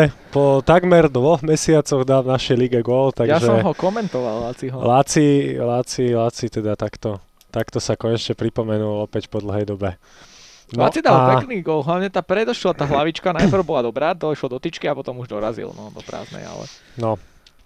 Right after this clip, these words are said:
Speaker 1: akože ja idem takto podľa takého významu, vieš.
Speaker 2: Ja, akože aby to
Speaker 1: No.
Speaker 2: zapadalo aj do konceptu
Speaker 1: Tak,
Speaker 2: podcastu.
Speaker 1: tak, tak. A moment, moment kola, ja by som dal to, že už sa pomaličky začína vyplňať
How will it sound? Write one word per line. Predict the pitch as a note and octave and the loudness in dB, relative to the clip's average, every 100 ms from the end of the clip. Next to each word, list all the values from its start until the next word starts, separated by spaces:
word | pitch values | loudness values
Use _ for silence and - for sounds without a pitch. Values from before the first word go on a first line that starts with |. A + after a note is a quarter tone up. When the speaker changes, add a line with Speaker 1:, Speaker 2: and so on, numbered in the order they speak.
| - | -10
Speaker 1:
akože | G#3 - F3+ | -4 2 6
ja | D#3+ D#3+ | 8 6
idem | C#3 | 4
takto | C#3+ - B2 | 0 0 -2
podľa | A#2+ A#2 A2+ | 2 2 2
takého | A2+ G2+ G#2+ G#2 | -2 -4 -2 -2
významu, | G#2 A2 G2+ F2+ - - | -2 -4 -6 -6 -20 -12
vieš. | G2+ F#2 - _ - | -10 -10 -14 _ -10
Speaker 2:
Ja, | C3+ D3 E3 | -2 0 0
akože | C3 B2+ C#3 | -2 -4 -2
aby | C#3+ | -2
to | D3+ | -4
Speaker 1:
No. | C#3 A#2 | -2 0
Speaker 2:
zapadalo | D3 F3 C#3+ C#3 | 2 2 2 2
aj | C#3 | 0
do | C3+ | -2
konceptu | - C#3 B2 - - | -4 -6 -8 -10 -12
Speaker 1:
Tak, | |
Speaker 2:
podcastu. | B2 - - A#2 | -12 -4 -2 -2
Speaker 1:
tak, | A#2 G#2+ | -2 -4
tak. | - G2+ - - - | -4 -6 -10 -16 -6
A | - A2 | -2 2
moment, | C#3 G#3 D#3 E3+ F3+ - | 4 6 6 4 0 -6
moment | A2+ D#3 G3 C#3+ | 0 2 2 0
kola, | - A2 G#2+ B2+ - _ - - - - _ | -2 2 4 4 2 _ -20 -20 -20 -20 _
ja | A#2 C3+ | 4 4
by | F3 | 4
som | F#3 F3 | 2 4
dal | F3+ | 4
to, | D3+ A#2 B2+ | 4 0 2
že | A2 G#2+ G#2+ | 2 0 0
už | - G3 - | -2 -4 -4
sa | - D#3+ | 2 2
pomaličky | D#3+ C#3 E3 D#3+ C#3 - - B2+ D#3 F3 - B2 | 4 0 2 2 0 -4 0 2 4 2 -6 -10
začína | A2+ A#2+ C3+ - E3 D3+ C3 B2 G#2 _ - | 0 2 2 2 2 4 4 2 -2 _ -8
vyplňať | G#2+ C#3 - E3+ E3 C#3 A2+ C#3 - - | -4 -4 2 4 6 4 2 0 -4 -12